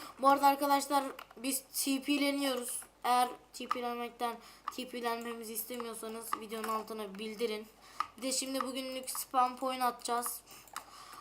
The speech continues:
O istemezseniz spam point'i de kaldıracağız. Yani istemediğiniz şeyleri kesinlikle yorum altına yazın. O bir de T P.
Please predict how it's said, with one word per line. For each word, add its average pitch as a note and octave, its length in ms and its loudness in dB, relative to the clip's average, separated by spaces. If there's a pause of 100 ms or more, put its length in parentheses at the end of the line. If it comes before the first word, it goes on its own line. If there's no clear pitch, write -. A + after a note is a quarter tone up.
(340)
O A#3 220 4
istemezseniz B3 680 0
spam A#3+ 340 2
point'i A#3+ 360 -6
de A#3+ 140 -2
kaldıracağız. G#3+ 680 0 (720)
Yani F#3 240 -8 (560)
istemediğiniz C4 640 -2
şeyleri A3 360 -2
kesinlikle A#3 460 -6
yorum G3 380 -4
altına F3 340 -12
yazın. F#3+ 280 -6 (460)
O G3 100 -10
bir F#3+ 80 -12
de G3+ 120 -8
T F#3+ 160 -12
P. - 80 -12